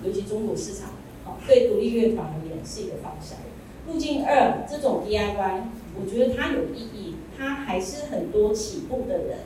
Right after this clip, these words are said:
好，在人际网络的开始的时候，你好像可以学习很多，好，也很多人还是这样做。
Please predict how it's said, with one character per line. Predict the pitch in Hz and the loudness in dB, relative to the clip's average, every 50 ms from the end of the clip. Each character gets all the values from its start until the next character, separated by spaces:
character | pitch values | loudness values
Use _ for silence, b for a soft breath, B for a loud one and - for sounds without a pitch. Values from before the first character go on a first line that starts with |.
| - - - - | -12 -12 -12 -10
好， | - - - - | -10 -10 -4 -2
在 | 262 247 226 226 | 0 0 0 0
人 | 208 190 190 | 0 0 0
际 | - 269 262 | 0 0 0
网 | - - - 185 | 0 0 -2 -2
络 | 220 233 226 | -2 -2 -2
的 | 196 175 - - | -2 -2 -2 -4
开 | 202 190 | -4 -4
始 | - - - - - | -4 -6 -8 -10 -12
的 | - | -12
时 | - - - - | -12 -12 -12 -10
候， | - - - - - - - | -10 -10 -10 -12 -14 -8 -2
你 | 277 - | 0 0
好 | - - - | 2 2 0
像 | 262 240 233 226 | -2 -2 -4 -2
可 | 220 | -2
以 | 190 - | -2 -2
学 | - - - 147 | -2 -4 -6 -8
习 | - - - - - | -8 -8 -8 -8 -10
很 | - - - - - | -10 -10 -8 -6 -4
多， | - - - - - - - - - | -4 -4 -4 -6 -10 -12 -12 -12 -12
好， | - - - - - - - | -12 -12 -12 -12 -14 -14 -2
也 | - 240 320 339 | 2 4 4 6
很 | 320 - - | 4 4 2
多 | 208 226 220 | 2 4 4
人 | 220 - - - - - - | 4 4 2 -2 -8 -12 -10
还 | - 170 - | -8 -8 -8
是 | - - 226 226 226 - - - | -6 -6 -6 -8 -8 -10 -8 -4
这 | 233 | -2
样 | 233 233 - - - - - | 0 0 0 -2 -6 -8 -6
做。 | - - | -4 -4